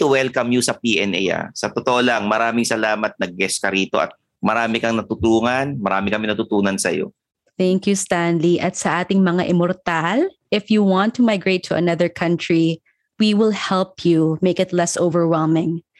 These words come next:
Speaker 2: Listen to the Greener Side podcast where we talk about visa processes and timelines and give you tips on what, um, you need to do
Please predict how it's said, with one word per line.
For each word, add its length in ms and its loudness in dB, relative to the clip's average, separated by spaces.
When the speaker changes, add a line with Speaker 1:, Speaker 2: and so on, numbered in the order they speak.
Speaker 2:
Listen 220 0
to 80 2
the 100 0
Greener 240 0
Side 300 -4
podcast 580 -4
where 140 2
we 100 2
talk 320 -4
about 400 -2
visa 320 2
processes 1000 -2
and 160 0
timelines 880 0
and 140 2
give 100 0
you 140 0
tips 580 -4
on 580 0
what, 300 -2
um, 520 0
you 140 0
need 160 2
to 80 2
do 320 0